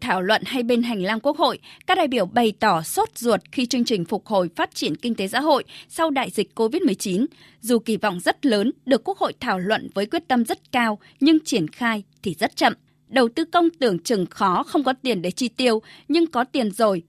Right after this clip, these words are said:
vẫn không giải ngân được. Tình trạng nền kinh tế khát vốn nhưng khó hấp thụ vốn, mặc dù mặt bằng lãi suất huy động, lãi suất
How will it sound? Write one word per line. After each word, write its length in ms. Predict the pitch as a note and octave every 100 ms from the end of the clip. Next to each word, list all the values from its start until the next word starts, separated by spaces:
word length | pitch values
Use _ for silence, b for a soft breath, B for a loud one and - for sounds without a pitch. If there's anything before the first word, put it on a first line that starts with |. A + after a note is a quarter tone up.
| -
vẫn 200 | A#3 D#4
không 340 | - F#4 F4+
giải 220 | E4+ A3+
ngân 180 | F3 A#3
được. 240 | A3 G3+ - b b b _
Tình 120 | D4+
trạng 260 | B3+ C4 A#3
nền 160 | A#3+
kinh 180 | F#3 C#4+
tế 160 | C#4 G3+
khát 320 | - F#4+ -
vốn 240 | A3+ G#3 - -
nhưng 240 | B3 A#3+ A3
khó 280 | - - G3+
hấp 180 | - A4
thụ 140 | F4+ -
vốn, 240 | G#3+ G3+ D4 b b b
mặc 180 | - A3+ -
dù 200 | - A3
mặt 200 | F#3 G3 -
bằng 180 | G#3
lãi 200 | F3 F3+
suất 220 | - D4+ -
huy 120 | C#4+
động, 180 | A#3 A3 - -
lãi 200 | A3 A#3+
suất 220 | -